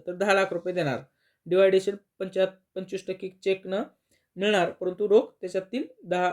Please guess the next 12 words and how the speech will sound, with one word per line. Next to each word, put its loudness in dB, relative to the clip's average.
तीस -6
हजार 4
रुपये 0
दवाखान्यासाठी. 0
आता -10
ज्वालाग्रही, 4
ज्वलनशील, 0
डिझेल, 0
रॉकेल -2
आणि -6
स्वयंपाकाचा -4
गॅस 4